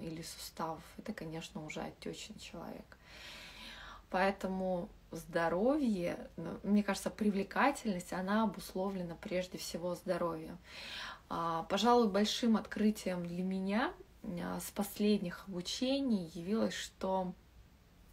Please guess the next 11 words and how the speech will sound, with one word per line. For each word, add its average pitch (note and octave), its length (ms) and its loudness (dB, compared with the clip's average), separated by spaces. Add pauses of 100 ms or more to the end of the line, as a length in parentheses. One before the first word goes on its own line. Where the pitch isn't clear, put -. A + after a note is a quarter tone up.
(120)
я, F#3+ 180 6
кстати, - 260 -4
на G3+ 80 2
себе G3+ 300 2
это F#3 200 0
тоже E3 280 -4
испытала, - 600 0
что G3 460 -2 (200)
изменение G3+ 600 2
высоты - 460 -8
прикуса - 640 -4